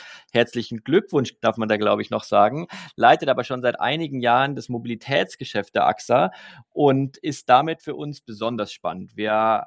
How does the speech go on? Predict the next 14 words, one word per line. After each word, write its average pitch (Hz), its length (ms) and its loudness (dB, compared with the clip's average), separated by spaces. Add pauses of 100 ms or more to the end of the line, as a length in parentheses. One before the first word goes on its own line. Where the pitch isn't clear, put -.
(220)
äh, - 60 -8
haben 113 560 0
bisher 170 260 -4
bei 143 120 6
den 139 100 -4
Mobility 135 380 -4
Pioneers 127 480 0
noch - 180 -4
gar 123 180 6
nicht 143 160 -2
über 131 160 -2
den 120 160 -2
Versicherungsbereich 110 1000 -2
geredet, 101 540 -2